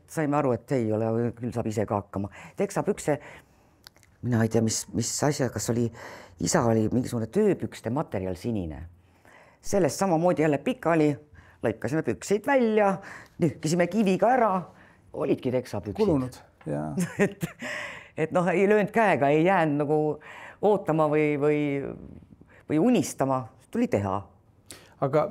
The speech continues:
Speaker 2: mulle me-, väga meeldis see lugu, mis sa rääkisid, aga kui me läheme sügavamale, kui mõtleme
Speaker 1: Nii.
Speaker 2: mingi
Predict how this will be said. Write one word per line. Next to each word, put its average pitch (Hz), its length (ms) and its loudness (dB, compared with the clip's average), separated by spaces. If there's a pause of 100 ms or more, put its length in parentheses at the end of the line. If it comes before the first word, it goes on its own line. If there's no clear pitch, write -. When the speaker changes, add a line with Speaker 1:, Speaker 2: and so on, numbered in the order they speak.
Speaker 2:
mulle 143 240 2
me-, 139 240 4
väga 147 160 2
meeldis 123 320 -2
see 139 140 -2
lugu, 151 180 -2
mis 107 80 -8
sa 120 140 -4
rääkisid, - 320 -8
aga 143 180 2
kui 135 80 0
me 135 80 2
läheme 131 160 0
sügavamale, 131 540 0 (180)
kui 135 140 2
mõtleme 135 240 2
Speaker 1:
Nii. 139 80 4
Speaker 2:
mingi 135 240 2